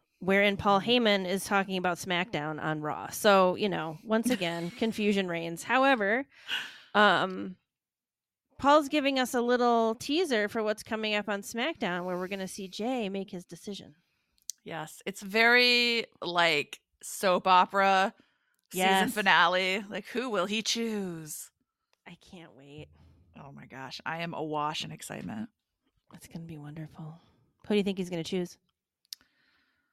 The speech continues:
Speaker 2: Don't ask me shit like that. Um, <laughs> you know
Speaker 1: I
Speaker 2: what?
Speaker 1: bet
Speaker 2: I
Speaker 1: he doesn't
Speaker 2: have
Speaker 1: choose.
Speaker 2: I could see him not choosing because he's done that
Speaker 1: Yep.
Speaker 2: before.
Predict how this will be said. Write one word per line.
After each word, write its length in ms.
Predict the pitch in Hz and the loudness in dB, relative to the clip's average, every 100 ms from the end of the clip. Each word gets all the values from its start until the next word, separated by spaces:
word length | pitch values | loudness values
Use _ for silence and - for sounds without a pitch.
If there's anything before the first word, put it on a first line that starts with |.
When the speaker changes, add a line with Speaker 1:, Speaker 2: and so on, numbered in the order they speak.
| _ _ _ - | _ _ _ -16
Speaker 2:
Don't 240 | - 175 | -10 -10
ask 300 | 147 - - | -10 -14 -16
me 80 | 175 | -12
shit 360 | - - - 180 | -8 -8 -12 -16
like 220 | 160 - | -16 -14
that. 320 | 175 170 - | -14 -10 0
Um, 420 | - 240 269 277 466 - - - - | 6 10 10 10 6 2 0 -4 -10
<laughs> 460 | - _ - - - | -20 _ -20 -20 -8
you 120 | 226 | 0
know 120 | 269 | 8
Speaker 1:
I 80 | 269 | 10
Speaker 2:
what? 80 | 277 | 10
Speaker 1:
bet 80 | 349 | 8
Speaker 2:
I 20 | |
Speaker 1:
he 60 | 285 | 8
doesn't 200 | 233 247 | 8 8
Speaker 2:
have 140 | 262 | 8
Speaker 1:
choose. 480 | - 185 151 160 - _ _ _ _ _ _ _ _ _ _ _ _ - | 4 0 -2 -8 -14 _ _ _ _ _ _ _ _ _ _ _ _ 2
Speaker 2:
I 140 | 240 | 2
could 160 | 277 359 | 4 0
see 220 | - 311 | 0 0
him 120 | 339 285 | 0 4
not 200 | 269 - | 4 4
choosing 360 | 302 294 262 | -2 -2 -4
because 240 | 226 240 - | -4 -8 -8
he's 140 | 208 | -8
done 260 | 208 214 226 | 2 2 4
that 160 | 220 | 0
Speaker 1:
Yep. 80 | 185 | 0
Speaker 2:
before. 580 | 180 208 208 165 85 | -8 -4 0 0 0